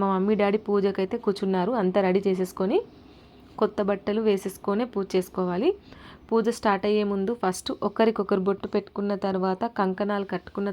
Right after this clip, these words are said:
తర్వాత, ఫస్ట్ దేవుడికి దీపం వెలిగించిన తర్వాత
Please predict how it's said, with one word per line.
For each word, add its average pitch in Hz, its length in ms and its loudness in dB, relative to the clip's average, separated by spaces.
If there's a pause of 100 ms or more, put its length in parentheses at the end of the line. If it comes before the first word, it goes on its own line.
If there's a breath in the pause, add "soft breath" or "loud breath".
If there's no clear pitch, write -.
తర్వాత, 185 440 -2 (540 loud breath)
ఫస్ట్ 208 280 -4 (140)
దేవుడికి 214 420 4 (100)
దీపం 202 400 0
వెలిగించిన 190 560 2 (120)
తర్వాత 180 400 0